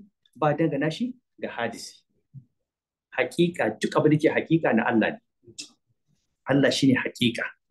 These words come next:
Mu kuwa dukkaninmu hoto ne da ala. An gane bambancin kasab da khalq. Saboda haka, um, in,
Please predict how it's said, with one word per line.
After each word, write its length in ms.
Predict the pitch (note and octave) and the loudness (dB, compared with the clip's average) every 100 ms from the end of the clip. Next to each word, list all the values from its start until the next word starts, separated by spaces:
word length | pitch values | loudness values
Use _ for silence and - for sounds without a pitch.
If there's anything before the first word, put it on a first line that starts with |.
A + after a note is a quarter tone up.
| _ - C3 - _ _ _ _ _ _ _ _ _ | _ -18 -16 -18 _ _ _ _ _ _ _ _ _
Mu 160 | A#2+ C#3+ | 2 4
kuwa 120 | C3+ | 2
dukkaninmu 640 | D3+ - B2+ D3+ C#3+ C#3+ - _ _ _ _ | 2 4 6 8 6 4 -6 _ _ _ _
hoto 360 | A#2+ A2+ - C3 | 2 4 4 4
ne 200 | A2 - _ - - G3+ - _ _ _ _ _ _ _ _ _ _ _ | 4 0 _ -20 -20 -20 -20 _ _ _ _ _ _ _ _ _ _ _
da 160 | A2 G#2+ - | -4 -2 0
ala. 400 | A#2 A#2 - - _ _ _ _ _ _ _ _ _ _ _ _ _ _ _ _ _ _ _ _ _ _ _ _ _ _ _ _ _ _ _ _ _ | 2 2 2 -4 _ _ _ _ _ _ _ _ _ _ _ _ _ _ _ _ _ _ _ _ _ _ _ _ _ _ _ _ _ _ _ _ _
An 120 | B2 | 0
gane 160 | B2 C3+ | 4 4
bambancin 340 | A#2+ B2 - - | 4 4 0 -2
kasab 320 | - - G3 - _ _ _ _ _ _ _ | -2 -2 -4 -6 _ _ _ _ _ _ _
da 180 | A2+ C3+ - _ _ _ _ _ _ - | -4 -4 -4 _ _ _ _ _ _ -10
khalq. 220 | G2+ - - _ _ _ _ | -10 -10 -20 _ _ _ _
Saboda 220 | B2 A2+ A2+ | 0 2 2
haka, 160 | A#2 G#2+ G#2 - G#2 | 2 0 -2 -6 -8
um, 380 | F#2+ F#2 F2+ - _ _ _ _ _ _ _ - | -4 -6 -8 -16 _ _ _ _ _ _ _ -6
in, 120 | B2 | -4